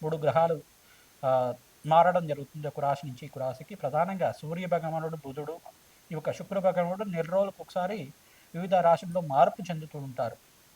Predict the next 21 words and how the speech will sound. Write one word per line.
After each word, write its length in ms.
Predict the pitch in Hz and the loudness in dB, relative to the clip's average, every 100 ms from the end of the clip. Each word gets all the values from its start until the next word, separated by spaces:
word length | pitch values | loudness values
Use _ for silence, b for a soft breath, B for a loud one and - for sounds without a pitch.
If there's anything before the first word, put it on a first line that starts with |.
| - _ - - 151 | -20 _ -20 -4 -2
అంటే 200 | 170 180 | 0 0
గ్రహాల 360 | 143 131 180 | 2 2 2
యొక్క 360 | 180 - 180 151 | 0 0 2 4
భ్రమణం 420 | 123 143 175 190 | 4 2 4 0
ప్రకారంగా 540 | - - 160 156 175 | 0 0 2 0 0
జరుగుతూ 380 | 175 139 147 156 | -2 -4 -10 -10
ఉంటుందన్నమాట. 540 | 135 123 120 113 110 101 - _ b b b | -12 -12 -14 -12 -14 -16 -20 _ b b b
ఈ 60 | 190 | 0
రకంగా 500 | 208 220 208 185 139 | 0 0 4 4 4
మార్పు 400 | 139 185 233 254 | 6 6 6 2
చెందినప్పుడు 640 | - 196 202 190 226 220 | -4 -4 -4 -4 -2 -2
నలభై 300 | 185 175 185 | 0 2 2
ఐదు 140 | 185 196 | 0 -2
రోజులకు 360 | 185 185 - | -2 -6 -10
ఒకసారి 300 | 208 196 180 | -4 -2 -2
ఈ 20 | |
అంగారకుడు 560 | 165 151 170 170 170 165 | -2 0 2 2 2 -4
మార్పు 340 | 151 165 190 | 0 0 0
అంతా 220 | 180 156 151 | -2 0 0
కూడా 200 | 151 151 | -2 -10
సంభవిస్తుంది. 760 | 139 139 135 - 147 143 180 | -10 -10 -12 -14 -12 -12 -14